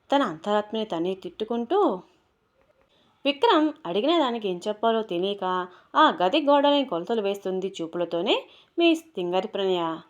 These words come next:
విక్రమ్కి సమాధానం చెప్పకుండా దిక్కులు చూస్తున్న ప్రణయ్ని చూస్తూ, అప్పటి వరకు తన చైర్లో కూర్చుని ఉన్న విక్రమ్ ఒక్కసారిగా పైకి లేచి ప్రణయ్ దగ్గరికి అడుగులు వేస్తాడు.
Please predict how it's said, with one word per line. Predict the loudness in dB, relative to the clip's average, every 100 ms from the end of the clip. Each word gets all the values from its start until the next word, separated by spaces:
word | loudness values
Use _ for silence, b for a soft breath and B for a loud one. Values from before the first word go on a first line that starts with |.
| b b b
విక్రమ్కి | -4 0 2 0
సమాధానం | -2 0 2 4 4 2
చెప్పకుండా | -2 -2 -2 0 2 2 -2 B B -10
దిక్కులు | -8 -2 0
చూస్తున్న | 0 -2 -4 -6
ప్రణయ్ని | -4 -4 -2 -4 -6
చూస్తూ, | -6 -2 2 2 0 _ b b b b -2
అప్పటి | 0 2
వరకు | 4 4 4 2 0 0
తన | -2 -2 -2
చైర్లో | 0 0 0
కూర్చుని | -2 -2 -2
ఉన్న | -2 -4
విక్రమ్ | -6 -4 -2 -2 -4 -6 b b -12
ఒక్కసారిగా | -2 0 2 2 2
పైకి | 2 2 0 0
లేచి | 0 0 -2 -2 -4 -8 B _
ప్రణయ్ | -4 -2 0
దగ్గరికి | 0 0 -2 -4 -6
అడుగులు | -4 -2 0
వేస్తాడు. | -2 -2 -4 -2 -4